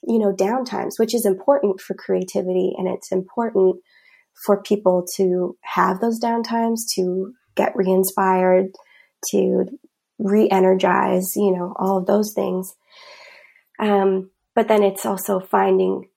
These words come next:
learning how to find your way back faster. Um, and not taking as long a breaks, you know.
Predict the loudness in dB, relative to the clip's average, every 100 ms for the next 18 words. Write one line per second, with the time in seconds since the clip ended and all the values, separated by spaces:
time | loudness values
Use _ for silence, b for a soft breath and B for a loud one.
0 | _ -2 2 2 2 0 -2 0 -2 0
1 | -2 -4 -6 -4 -6 -6 -6 -2 -2 -2
2 | -8 -6 -4 -6 -12 _ _ _ _ _
3 | _ _ -20 -20 _ _ -6 -4 -2 -2
4 | -2 0 0 0 -2 -6 -4 -6 -6 -6
5 | -6 -6 -4 -4 -8 _ -4 -2 -2 -8
6 | -14 -18 -10 -4 -4 -4 -10